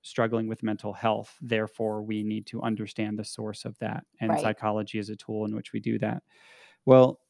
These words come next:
Speaker 1: Doctor Seligman actually flipped that on its head and said, "What if we actually don't talk about these things from a place of debt, as in we don't have this or we are suffering from this, but instead we talk about it from a place of,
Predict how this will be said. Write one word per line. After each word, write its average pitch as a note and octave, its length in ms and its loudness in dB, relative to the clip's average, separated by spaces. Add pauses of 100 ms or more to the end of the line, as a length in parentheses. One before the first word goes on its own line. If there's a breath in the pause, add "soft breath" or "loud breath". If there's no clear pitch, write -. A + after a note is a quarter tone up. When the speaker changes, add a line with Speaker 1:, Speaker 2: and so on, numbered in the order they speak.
(180)
Speaker 1:
Doctor C#3+ 320 2
Seligman B2+ 440 2
actually A2+ 320 -4
flipped - 440 -6
that A2+ 160 0
on G#2+ 120 -2
its A2+ 180 -8
head A2+ 260 -2
and G#2+ 100 -6
said, A2+ 160 -12
"What A#2+ 300 2
if - 160 -4
we C3 120 -2
actually A#2+ 600 -4 (100)
don't A2+ 260 0
talk A2+ 300 -2
about A2 240 -4
these A2+ 180 -8
things A2+ 200 -6
from A2+ 160 -6
a G#2+ 40 -2
place A2 300 -8
of G#2+ 100 -14 (220)
debt, B2+ 420 -2 (380)
as A2 220 2
in A2 180 0
we A2+ 100 -2
don't A2+ 240 -4
have A2+ 360 0
this C3+ 280 -2
or A2 140 -2
we A2 160 -2
are G#2 120 -4
suffering B2 480 -2
from C3 180 0
this, D3+ 320 -4 (500 soft breath)
but B2+ 100 6
instead D3+ 380 4
we D3+ 80 2
talk C3+ 300 -2
about A#2 240 4
it - 80 -6
from A#2 160 -2
a A2 60 -2
place A2 380 -6
of, G#2+ 360 -4